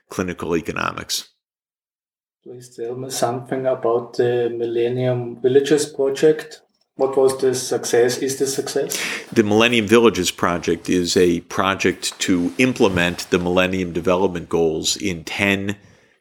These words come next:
Speaker 1: impoverished village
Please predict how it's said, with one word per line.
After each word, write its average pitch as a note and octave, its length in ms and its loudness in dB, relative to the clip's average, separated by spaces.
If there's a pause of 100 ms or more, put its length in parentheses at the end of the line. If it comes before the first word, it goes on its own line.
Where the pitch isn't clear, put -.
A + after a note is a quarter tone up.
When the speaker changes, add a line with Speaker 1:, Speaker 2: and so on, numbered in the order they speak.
Speaker 1:
impoverished F#2 960 0 (1200)
village G#2 640 4